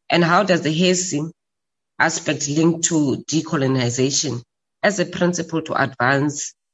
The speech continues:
transformation in our society? Because critical to innovation is also to decolonize um, certain aspects or certain principles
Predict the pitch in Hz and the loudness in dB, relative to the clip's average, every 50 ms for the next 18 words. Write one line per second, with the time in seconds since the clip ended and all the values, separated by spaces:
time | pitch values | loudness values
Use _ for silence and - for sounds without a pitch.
0 | _ _ _ - 170 160 143 139 139 147 135 135 127 135 135 160 139 131 131 131 | _ _ _ -4 -2 -2 -2 -2 -2 -2 -2 -2 -2 -2 -2 -2 -2 0 0 0
1 | 120 123 123 - 127 - 135 127 123 123 - 143 - 170 156 135 - - - _ | -2 -4 -4 -6 -8 -6 -6 -6 -6 -6 -12 -10 -6 -6 -6 -6 -6 -10 -12 _
2 | _ _ _ _ _ _ _ _ _ _ _ _ _ _ _ _ - - - 247 | _ _ _ _ _ _ _ _ _ _ _ _ _ _ _ _ -6 -2 0 0
3 | 220 - 214 - 214 196 180 175 175 180 175 170 - - 156 147 135 139 - 117 | 0 -2 -2 0 2 2 2 2 0 -2 -4 -2 -2 0 0 0 -2 0 0 0
4 | 135 131 - - 131 120 - - - - - - - - 170 170 165 165 175 190 | 0 0 0 0 -2 -2 -4 -4 -8 -8 -8 -6 -4 -2 -2 -2 -2 -2 0 2
5 | 147 135 131 139 151 - _ _ _ _ _ _ _ _ _ - - 170 156 147 | 2 2 2 0 -4 -8 _ _ _ _ _ _ _ _ _ -2 0 2 2 2
6 | 139 131 131 131 135 139 139 139 180 160 147 139 139 131 131 131 131 131 120 113 | 0 0 -2 -2 -4 -4 -4 -2 -2 0 0 2 4 4 4 4 4 2 2 0
7 | 107 - - _ _ _ _ _ _ _ _ _ - 143 147 135 131 117 117 113 | -4 -8 -16 _ _ _ _ _ _ _ _ _ 0 0 2 2 2 0 -2 -4
8 | 117 - _ - _ - - - 190 180 180 180 160 - - 135 151 - - - | -6 -12 _ -20 _ -14 -4 -2 0 0 0 0 -2 0 -2 -2 -2 -4 -4 -4
9 | 147 143 147 - 143 135 147 160 - 160 156 139 - - 147 139 135 139 135 - | -4 -4 -4 -8 -6 -6 -6 -4 -2 -2 -2 -2 -2 -2 -2 -2 -2 -4 -8 -6
10 | _ 127 123 123 | _ -6 -6 -6